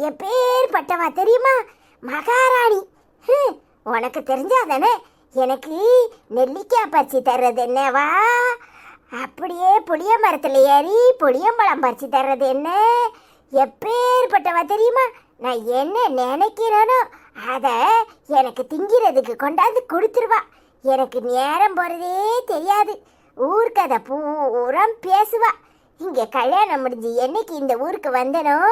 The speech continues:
அப்புறம் அவளை ஒரே ஒரு தடவை ஊர்வலி போனப்ப பார்த்தது. நாலு பிள்ளைய பெத்தா. ஹம், மகாராணி. அவளை வச்சு தாங்கு தாங்குன்னு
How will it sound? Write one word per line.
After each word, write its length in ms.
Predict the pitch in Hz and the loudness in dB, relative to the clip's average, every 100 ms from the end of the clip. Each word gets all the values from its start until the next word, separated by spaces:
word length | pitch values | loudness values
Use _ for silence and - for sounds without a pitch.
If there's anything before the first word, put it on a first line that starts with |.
| 494 466 - _ _ 339 381 | 2 -2 -10 _ _ -6 -4
அப்புறம் 400 | 381 285 494 539 _ _ 381 | -2 0 0 -2 _ _ -2
அவளை 300 | 392 339 302 | 0 2 2
ஒரே 400 | 330 349 359 370 392 440 480 | 2 0 0 0 2 2 4
ஒரு 220 | 403 370 | 2 2
தடவை 380 | 302 359 403 466 480 - - - | 0 2 2 2 -2 -12 -14 -4
ஊர்வலி 440 | 427 403 381 330 - | -2 0 0 -2 -2
போனப்ப 420 | 359 370 339 392 440 | -2 -2 -2 -2 0
பார்த்தது. 520 | 440 415 440 480 440 453 _ _ _ - | 2 0 0 -2 -2 -6 _ _ _ -8
நாலு 400 | 370 370 349 277 | -2 2 2 0
பிள்ளைய 380 | 269 330 415 494 494 | -2 -4 0 0 2
பெத்தா. 340 | 403 415 508 466 - _ _ - | 2 2 0 0 -4 _ _ -4
ஹம், 260 | 480 480 294 | 0 2 2
மகாராணி. 640 | 277 330 440 453 440 466 466 _ _ - | 0 2 2 4 2 0 -4 _ _ -4
அவளை 380 | 285 277 285 269 349 440 | 0 2 2 4 4 4
வச்சு 320 | 320 269 415 466 | 2 0 -2 -2
தாங்கு 420 | 330 302 381 440 320 302 | 0 0 0 -2 0 0
தாங்குன்னு 360 | 311 403 440 | 0 -2 -4